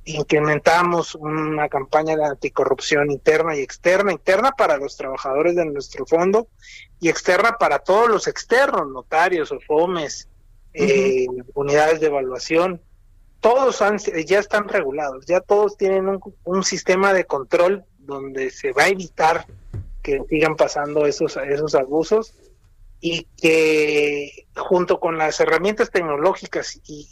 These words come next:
Speaker 1: y, y la depuración que estamos haciendo en el fondo, pues sin duda alguna vamos a, vamos a entregar un fondo justo,
Speaker 2: Ujú.
Speaker 1: un fondo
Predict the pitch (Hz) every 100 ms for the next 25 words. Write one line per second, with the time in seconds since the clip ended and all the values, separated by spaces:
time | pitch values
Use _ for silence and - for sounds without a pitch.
0 | - 165 156 156 151 147 143 - 151 147
1 | 135 196 202 - 185 180 160 175 175 160
2 | - 165 180 214 - - - - - -
3 | - 196 180 - 165 160 175 190 175 190
4 | 190 170 180 175 190 156 131 127 - -
5 | - - - 165 185 196 185 165 160 165
6 | 170 - 175 165 - 208 220 - 240 269
7 | - _ - 202 202 220 320 165 170 156